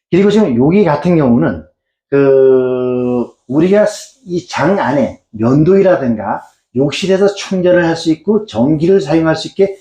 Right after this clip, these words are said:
요다 뽑아드렸고, 이렇게 되면 이제 항상 편하게 사용하겠죠. 그리고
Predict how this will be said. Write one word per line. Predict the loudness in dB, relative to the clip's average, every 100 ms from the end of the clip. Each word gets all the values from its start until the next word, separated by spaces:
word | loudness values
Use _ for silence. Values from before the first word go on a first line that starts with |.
| _ -4
요다 | -2 0
뽑아드렸고, | 0 2 2 2 -2 -4 -6 -6 -8 _ _
이렇게 | 0 2
되면 | 2
이제 | 0
항상 | -2 -4 -4 -4
편하게 | -6 -8 -6 -4
사용하겠죠. | -2 0 0 0 -2 -4 -4 -6 _ _ _ _ -4
그리고 | 0 2 0 -4